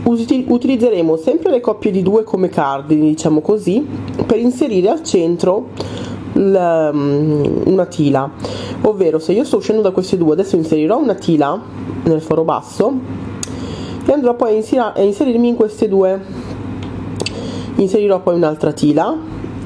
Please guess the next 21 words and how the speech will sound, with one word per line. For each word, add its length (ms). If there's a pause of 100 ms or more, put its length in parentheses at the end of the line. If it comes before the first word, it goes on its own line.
(100)
e 140
mi 120
inserirò 360
ancora 240
in 80
queste 300
due 640 (640)
e 100
così 280
via 180
per 140
tutto 220
il 80
giro, 300
in 60
modo 200
che 120
noi 100
avremo 400
una 240
tila 520